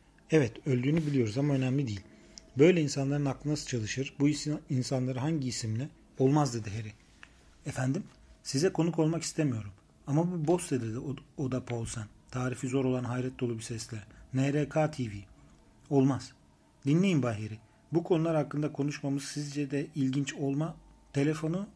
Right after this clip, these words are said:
Harry siyah duvara fırlattı. Duvardan sıva parçaları döküldü. Başını ellerinin arkasına koyup patlamasın diye sımsıkı tutmaya çalıştı. Bir şey içmeliydi, herhangi bir şey.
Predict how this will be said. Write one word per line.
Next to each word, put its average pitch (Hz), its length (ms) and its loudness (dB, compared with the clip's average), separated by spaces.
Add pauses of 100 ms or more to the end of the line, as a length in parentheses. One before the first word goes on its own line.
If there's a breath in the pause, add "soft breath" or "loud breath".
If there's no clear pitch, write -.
(280)
Harry 143 240 -2
siyah 147 360 -2
duvara 135 220 0
fırlattı. 110 520 -10 (540 loud breath)
Duvardan 139 360 4
sıva 151 300 -2
parçaları 127 480 -4
döküldü. 101 380 -10 (800 loud breath)
Başını 135 380 2
ellerinin 160 300 2
arkasına 131 480 -4
koyup 120 280 -6
patlamasın 135 540 -2
diye 143 100 -2
sımsıkı 139 360 -6
tutmaya 123 340 -6
çalıştı. - 440 -12 (220)
Bir 131 60 -6
şey 170 160 0
içmeliydi, 113 460 -6
herhangi 131 340 -2
bir 110 40 -6
şey. 104 200 -8